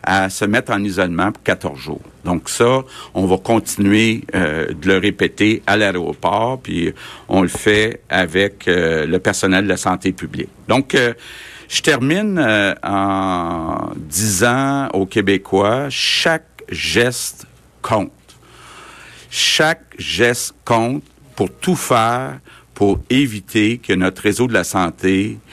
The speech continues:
soit débordé dans les prochaines semaines. Donc, euh, actuellement, les gestes qui sont posés, c'est clair, ça va nous permettre de sauver des vies de Québécois et de Québécoises. Donc, euh, moi, je suis convaincu qu'ensemble, on est capable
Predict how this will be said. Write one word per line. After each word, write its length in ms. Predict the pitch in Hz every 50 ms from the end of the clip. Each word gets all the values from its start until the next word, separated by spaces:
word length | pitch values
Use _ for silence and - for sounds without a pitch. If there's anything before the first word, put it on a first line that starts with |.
| - - - - -
soit 340 | - - - - 113 107 95
débordé 840 | 95 104 98 90 98 98 92 87 90 87 90 98 101 107 113 123 - -
dans 140 | 92 92
les 100 | 95 98
prochaines 460 | 95 - - 95 92 - 107 107 110 101
semaines. 520 | - - 95 87 87 90 80 78 - - - - - -
Donc, 320 | 90 92 95 92 - -
euh, 160 | 98 87 80 -
actuellement, 580 | - 95 - - - - 185 147 117 113 - 147
les 260 | 165 147 110 98 92
gestes 560 | 87 85 - - 110 123 139 139 - - -
qui 60 | - -
sont 240 | - 113 107 101
posés, 720 | 98 - 107 104 95 92 87 78 82 95 101 113 131 147 143 - - - - - - - -
c'est 180 | - - 110
clair, 460 | - - - 107 110 113 123 139 143 127
ça 160 | - 101 90
va 100 | 92 98
nous 140 | 98 101 98
permettre 580 | - - 131 120 101 98 101 104 113 - -
de 140 | 90 87 90
sauver 480 | - - - - 151 139 117 120 131 120
des 220 | 110 107 101 95
vies 360 | 90 - 90 101 107 117 120 - - - - - - -
de 120 | - 107
Québécois 680 | 214 - 123 107 95 98 95 - - 104 107 110 113 117 - -
et 120 | 98 95
de 40 | -
Québécoises. 760 | - 110 101 92 90 80 - - 90 82 87 92 104 117 117
Donc, 320 | 95 98 95 92 92 - -
euh, 200 | 90 87 82 85 - - - - - - - -
moi, 80 | 131 131
je 60 | -
suis 40 | 127
convaincu 600 | - 165 160 160 151 147 131 113 - - - 147
qu'ensemble, 720 | 143 - 117 98 90 92 - 98 98 104 120 120 123 120 -
on 140 | - 90 92
est 80 | 98 95
capable 600 | 95 - - 98 - - 92 90 92 101 107 98